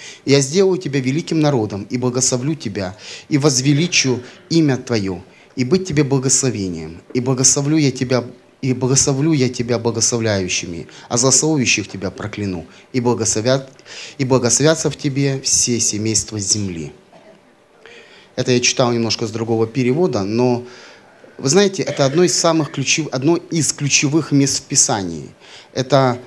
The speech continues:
эпохальное событие, которое в будущем изменит весь мир. И,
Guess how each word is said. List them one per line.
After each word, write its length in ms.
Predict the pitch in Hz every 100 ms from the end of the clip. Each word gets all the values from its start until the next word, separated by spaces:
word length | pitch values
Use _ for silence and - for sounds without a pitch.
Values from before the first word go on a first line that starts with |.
| - _
эпохальное 580 | 143 156 - 170 196 196
событие, 720 | 190 190 147 120 - 113 117 127 -
которое 340 | 131 135 123
в 140 | 107 110
будущем 500 | 156 165 160 160 -
изменит 480 | 123 120 117 113 113
весь 240 | 110 -
мир. 260 | 113 92 - - - - - - - -
И, 440 | 127 127 123 -